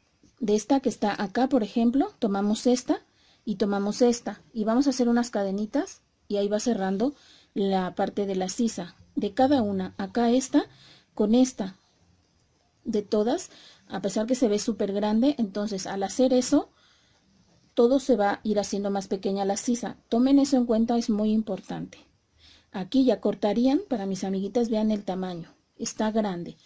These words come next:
Pero, por ejemplo, para brazo gordito como yo, como les digo, si ustedes hacen su prueba, de acá empiezan a jalar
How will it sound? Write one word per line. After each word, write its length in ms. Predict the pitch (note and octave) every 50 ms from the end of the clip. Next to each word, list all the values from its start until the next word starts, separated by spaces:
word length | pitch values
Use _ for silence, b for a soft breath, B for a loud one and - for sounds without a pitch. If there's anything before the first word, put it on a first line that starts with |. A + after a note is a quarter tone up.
| B B B B B B B _
Pero, 240 | - G#3 G3 F#3+ F#3
por 120 | - F#3
ejemplo, 360 | G3 F#3+ A3 G#3 G3 A3+ F#3+
para 200 | F#3+ - - F3
brazo 320 | F3 F#3 G3+ A3 B3 - C4
gordito 400 | C4 B3+ A#3 A#3 A#3 A3+ - A#3
como 240 | A#3+ A#3+ A3+ G#3+ G3+
yo, 240 | G3 G3 A3+ C4+ C#4+
como 200 | - G#3 G3 F#3+
les 180 | F3+ F#3 F3+
digo, 320 | F#3 A3 A3+ B3 D#4 F#4+ b b b b b b b b
si 120 | - -
ustedes 360 | G3+ F#3+ - G#3+ G#3 A3+ A3+ B3
hacen 260 | A#3+ A#3+ C#4 C#4 C4
su 160 | - C#4 A#3+
prueba, 420 | - A3+ A3+ A3 G#3 G3 A3 E4 - - _ _ _ _ _ _ _ _ _ _ _ _ _ -
de 120 | - G3+
acá 220 | F#3+ - - G3+
empiezan 340 | G#3+ G3+ G#3 G3 - A3+ G#3
a 80 | G#3+ A#3
jalar 540 | A3+ A3 A3 A3 A3 A3 A3+ A3 A3 A3+